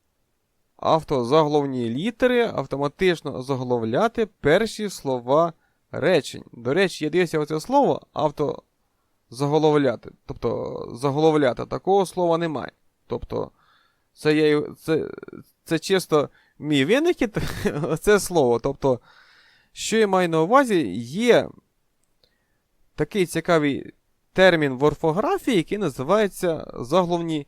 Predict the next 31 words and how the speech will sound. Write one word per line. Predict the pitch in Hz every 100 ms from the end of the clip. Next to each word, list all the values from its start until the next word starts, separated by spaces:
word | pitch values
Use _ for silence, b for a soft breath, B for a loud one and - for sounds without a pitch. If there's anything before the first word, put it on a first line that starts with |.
| _ _ -
літери. | 147 165 - 113 113
Це | - 208 247
ніщо | 214 160 -
інше, | 220 285 - 160
як | 160 151
великі | 131 165 220 - 147
літери. | 143 151 - 110 - - _ _ _ - _ -
Тобто | - 120
і |
маленькі | 113 196 311 320 262
літери, | 254 233 180
і | 220 240
є | 208
великі | 131 156 131 - 113
літери. | 117 117 -
Тобто | 151 - 123 117
заголовні | 165 165 156 139 165
літери, | 285 277 208
очевидно, | - 147 208 208
що | -
це | 147 147
великі | 151 180 - 151
літери. | 147 - - - - _ _ _ _ _ _ _ _ -
Тобто, | 143 113 120
що | - 240
я | 208
маю | 185 175
на | 175
увазі | 196 160 156
під | 160 143 -
оцим | 78 147 - 160 127 -